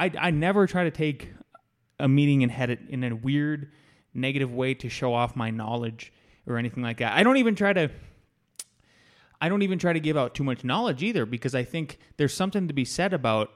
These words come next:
you know, you've seen it on these threads, and maybe there's, uh, or you've read it before, where they say, "Well, <clears throat> should a first meeting be free if you're giving out knowledge?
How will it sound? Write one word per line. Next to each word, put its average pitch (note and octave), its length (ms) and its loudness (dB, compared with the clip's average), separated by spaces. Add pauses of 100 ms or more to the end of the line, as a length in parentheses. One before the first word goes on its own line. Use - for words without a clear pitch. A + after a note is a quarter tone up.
(240)
you F3 140 2
know, E3 80 8
you've E3 140 0
seen G#3+ 200 0
it F3 40 0
on D3+ 140 0
these C3 200 -2
threads, B2 340 0
and B2 80 -2
maybe B2 260 0
there's, A#2 380 -4 (140)
uh, - 400 -16 (220)
or C3+ 220 -2
you've B2 180 -2
read B2+ 180 2
it A#2+ 80 -2
before, B2 320 -2
where A#2+ 100 -2
they A#2 140 -2
say, A#2 300 -4 (420)
"Well, C3 340 -2 (180)
<clears throat> - 200 -10
should G3+ 200 -4
a A3+ 40 -4
first G3+ 300 -4
meeting E3+ 260 -2
be D#3 100 -2
free C#3+ 360 -6 (160)
if C3+ 120 -8
you're A#2+ 100 0
giving B2 260 0
out A#2+ 140 -4
knowledge? A#2 400 -6